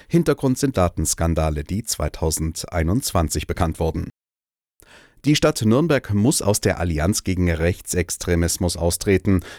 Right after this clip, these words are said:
Das hat der Bayerische Verwaltungsgerichtshof entschieden. Grund dafür ist, dass sich der Verein wiederholt öffentlich gegen die A F D positioniert hat. Als Mitglied der Allianz habe die Stadt damit ihre gesetzliche Neutralitätspflicht verletzt.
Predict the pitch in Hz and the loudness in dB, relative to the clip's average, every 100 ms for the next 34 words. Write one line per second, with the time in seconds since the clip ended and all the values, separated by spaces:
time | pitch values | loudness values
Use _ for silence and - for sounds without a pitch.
0 | - 92 98 90 85 82 85 87 - 87 | -6 -2 0 2 2 0 0 -2 -2 -2
1 | 80 80 92 107 90 90 85 82 - 85 | -2 -4 -2 -2 -2 -2 -2 -2 -2 0
2 | 92 - 101 104 92 - - - 139 147 | 0 0 2 2 2 -4 -20 -2 2 4
3 | 143 120 92 - 143 135 127 113 - - | 2 2 0 0 0 0 0 0 0 0
4 | 98 110 95 107 139 107 - 113 - 92 | 0 2 2 2 2 0 0 0 -2 -4
5 | - 87 92 85 87 - 85 76 82 - | -2 0 2 0 -2 -2 -2 -2 -6 -4
6 | 85 - 90 85 82 - 82 85 - 85 | -6 -6 -8 -6 -6 -2 0 0 2 0
7 | - - - - 85 101 110 - 95 90 | -2 -14 -10 -6 -2 0 0 -2 0 0
8 | 80 85 82 120 - 104 92 87 98 92 | 0 0 2 2 2 -2 -2 0 0 0
9 | - 82 82 92 - 87 87 87 82 87 | -4 -2 0 0 -2 -2 -2 -2 -2 -2
10 | - 87 90 82 82 - 87 78 73 - | -4 -4 -2 0 -2 -4 -4 -6 -6 -6
11 | 87 - - - 80 - - 87 90 90 | -6 -4 -8 -8 -8 -8 -2 2 2 0
12 | - | -6